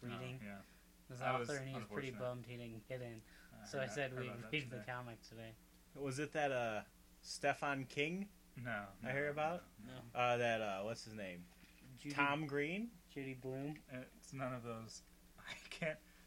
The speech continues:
Speaker 1: remember <laughs> his name specifically off the top of my head. Um, but no, I, I applied to be a beta reader 'cause I really, I mean,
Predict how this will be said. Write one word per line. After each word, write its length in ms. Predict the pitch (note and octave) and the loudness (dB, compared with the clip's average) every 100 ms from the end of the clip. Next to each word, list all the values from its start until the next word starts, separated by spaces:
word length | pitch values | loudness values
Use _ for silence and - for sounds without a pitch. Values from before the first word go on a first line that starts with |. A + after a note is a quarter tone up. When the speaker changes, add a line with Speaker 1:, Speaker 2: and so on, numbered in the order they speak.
| - | -10
Speaker 1:
remember 300 | C#3 C#3+ D#3 - | -4 -2 -2 4
<laughs> 60 | |
his 180 | G3 C#3+ | 4 4
name 360 | C#3+ E3 D3 B2 | 2 2 2 -2
specifically 480 | - A#2+ A2+ A2+ A2+ | -8 -10 -10 -8 -10
off 140 | G#2+ - | -10 -8
the 60 | A2+ | -6
top 100 | G#2+ | -6
of 60 | |
my 60 | G#2 G2+ | -10 -8
head. 160 | G#2+ A2+ - - - - - - - - - - - | -10 -10 -16 -12 -12 -12 -16 -20 -16 -16 -16 -16 -10
Um, 260 | A#2 G2 G2 - - - | -8 -8 -12 -16 -20 -4
but 280 | A#2+ A#2+ D#3 | -2 -2 2
no, 80 | E3+ | 4
I, 360 | A2 A2+ B2 - - | 6 4 2 -2 2
I 100 | D#3 | 2
applied 280 | D#3 C#3+ C#3 | 6 4 4
to 60 | |
be 80 | C3 | 0
a 40 | A#2+ | 0
beta 260 | A#2+ A#2+ A#2+ | 2 0 0
reader 460 | A2+ A2+ C#3+ D3 - | -2 -2 -2 -4 -6
'cause 320 | G#2+ G#2+ G#2 - - - - A#2+ | -6 -6 -10 -16 -20 -20 -12 -2
I 40 | |
really, 300 | C3 D#3+ C3+ - - | 0 2 2 0 2
I 60 | D3+ | 4
mean, 300 | D#3+ C3 | 4 2